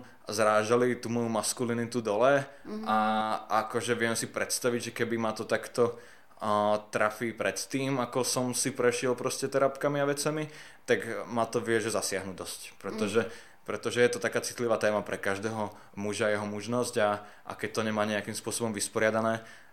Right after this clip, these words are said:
Speaker 1: tak, a, presne takéto účno-, útočné veci o tom, ako chlap má byť tvrdý a prísny a nebojácný a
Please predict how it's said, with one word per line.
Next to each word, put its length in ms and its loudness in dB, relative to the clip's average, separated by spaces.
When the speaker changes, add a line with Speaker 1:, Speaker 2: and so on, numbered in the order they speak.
Speaker 1:
tak, 240 0
a, 300 0
presne 380 -2
takéto 320 -2
účno-, 480 -4
útočné 400 -4
veci 320 0
o 80 0
tom, 240 0
ako 320 -2
chlap 320 2
má 160 2
byť 400 -6
tvrdý 520 0
a 80 4
prísny 520 -4
a 80 2
nebojácný 680 2
a 120 2